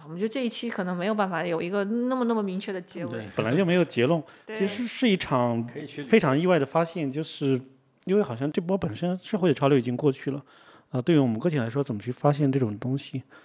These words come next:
Speaker 3: 他借助了一个尖峰的便利条件，对，跑，跑了一趟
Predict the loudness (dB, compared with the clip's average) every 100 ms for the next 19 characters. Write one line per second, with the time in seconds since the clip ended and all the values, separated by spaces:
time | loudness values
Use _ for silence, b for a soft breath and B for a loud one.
0 | B B -10 -6 -2 2 2 4 4 2
1 | -2 -4 -6 -4 -2 0 0 0 -2 0
2 | 4 4 2 0 -2 -4 -4 -14 b b
3 | -4 -2 -2 -6 _ _ -12 2 2 2
4 | -2 -2 0 2 0 -2